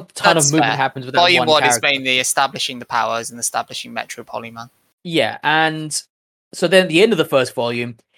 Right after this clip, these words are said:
Speaker 1: he gets stabbed with this mind control love dart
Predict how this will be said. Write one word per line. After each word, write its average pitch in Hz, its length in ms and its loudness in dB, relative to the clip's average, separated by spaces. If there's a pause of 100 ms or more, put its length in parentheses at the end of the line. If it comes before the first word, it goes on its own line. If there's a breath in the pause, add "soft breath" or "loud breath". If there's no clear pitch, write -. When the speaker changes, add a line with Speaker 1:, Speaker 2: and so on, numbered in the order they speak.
(120)
Speaker 1:
he 165 60 -6
gets 165 180 2
stabbed 170 340 2
with 127 100 -8
this 131 140 -8
mind 180 540 0
control 127 680 -2
love 131 600 0
dart 113 400 0